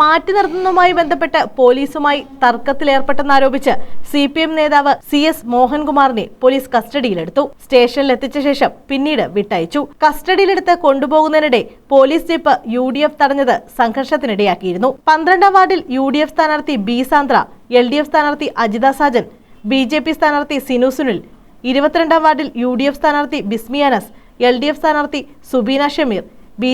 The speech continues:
ജെ പി സ്ഥാനാർത്ഥി ആർ നിത്യ എന്നിവരായിരുന്നു. വോട്ടെണ്ണൽ ബുധനാഴ്ച നടക്കും.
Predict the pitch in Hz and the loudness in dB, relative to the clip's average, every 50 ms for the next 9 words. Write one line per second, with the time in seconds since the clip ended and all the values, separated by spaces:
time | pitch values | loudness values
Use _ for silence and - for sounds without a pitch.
0 | 247 220 294 294 269 311 285 - 302 294 285 277 277 - 285 - - 233 233 233 | -2 -2 -4 -4 -4 -6 -4 -2 -2 -2 -2 -2 -2 -6 -8 -8 -6 -4 0 0
1 | 254 285 269 294 233 - 262 214 - - 208 214 214 202 196 185 175 180 185 214 | 0 0 -2 -4 -4 0 0 0 0 0 0 0 0 2 2 0 0 0 -2 -4
2 | 262 - - - - - - 214 220 233 240 233 269 262 269 277 269 269 - 202 | -4 -4 -6 -12 -20 -14 -4 0 2 4 4 4 2 0 0 -2 -2 -4 -6 -4
3 | 226 226 240 254 277 277 269 220 185 147 175 - 277 | -2 0 2 2 2 0 -2 -4 -8 -8 -4 -4 -6